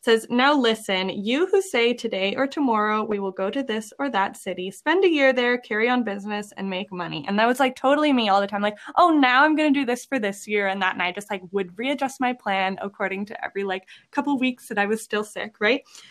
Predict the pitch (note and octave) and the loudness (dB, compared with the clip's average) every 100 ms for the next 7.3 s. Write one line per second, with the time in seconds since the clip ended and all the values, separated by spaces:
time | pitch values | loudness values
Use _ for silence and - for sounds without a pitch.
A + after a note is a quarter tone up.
0 | - _ _ _ A3+ B3+ C#4 D4 C#4 B3 | -20 _ _ _ 0 4 6 6 2 0
1 | B3+ D4+ E4+ E4+ - A3 - C4+ C4 B3+ | 2 2 2 0 -4 -12 -2 0 2 2
2 | D4 - D4 D4 B3+ A#3+ B3 B3 A#3+ B3+ | 0 0 -2 0 0 2 0 0 -2 -4
3 | - A#3 A#3 C#4 C4+ C#4 A#3+ A#3+ B3+ G3+ | -4 -6 -2 -2 0 -2 -2 0 -2 -2
4 | F#3+ G#3+ G3+ B3 B3 C#4+ - B3 A3+ G3+ | -4 -6 0 -2 -2 -8 -4 -2 0 -2
5 | G3+ - G#3+ A3+ A#3+ B3+ A3 A3+ - - | -4 -6 -4 -2 0 0 0 -4 -8 -12
6 | A3+ A3 - A3 A3+ A3+ A#3+ A#3 G#3 G3+ | -8 -8 -4 0 0 0 -4 -4 -4 -4
7 | G3 F#3 F#3 | -4 -4 -4